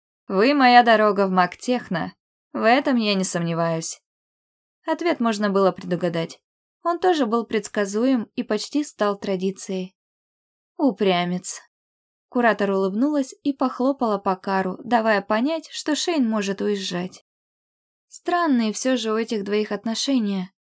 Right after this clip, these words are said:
Сколько уже наблюдаю за ними, но до сих пор не понимаю их природы.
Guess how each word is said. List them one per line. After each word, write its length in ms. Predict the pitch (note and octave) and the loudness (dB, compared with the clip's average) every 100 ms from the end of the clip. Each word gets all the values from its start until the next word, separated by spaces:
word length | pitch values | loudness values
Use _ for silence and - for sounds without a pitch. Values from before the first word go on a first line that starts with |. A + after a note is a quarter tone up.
| _ _ _ | _ _ _
Сколько 380 | - E4 D4+ C4+ | -8 -2 0 2
уже 220 | B3 B3 | 2 0
наблюдаю 600 | A3+ A#3 A3+ A#3+ D4+ C4+ | 0 -2 0 0 0 0
за 160 | G#3+ | -2
ними, 380 | A3 G#3+ G3+ G3 | -2 -2 -2 -4
но 240 | G3 G#3 G3+ | -4 -4 -4
до 120 | A3 | -4
сих 220 | A#3+ A3+ | -6 -6
пор 200 | C#4+ C#4+ | -2 0
не 120 | A#3 | 0
понимаю 480 | G#3 A3 A3 A#3 C4+ | -2 -4 -2 0 0
их 180 | A#3 - | -2 -4
природы. 560 | C4+ B3+ G3+ F3 F3 | -2 0 0 -2 -4